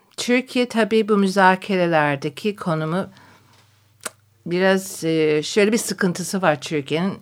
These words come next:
E, bu konuyu yakından izleyenler, sizler tabii biliyorsunuz. Türkiye'nin diyor meşhur özel şartları. E, bizim sıkıntımız bu. Türkiye, e,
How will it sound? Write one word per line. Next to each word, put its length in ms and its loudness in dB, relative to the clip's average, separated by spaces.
E, 340 -6
bu 280 0
konuyu 400 -2
yakından 440 0
izleyenler, 580 -2
sizler 380 -4
tabii 260 -6
biliyorsunuz. 680 -4
Türkiye'nin 460 -4
diyor 200 -4
meşhur 400 -4
özel 320 0
şartları. 720 -6
E, 400 2
bizim 300 0
sıkıntımız 800 -2
bu. 160 0
Türkiye, 920 0
e, 80 -2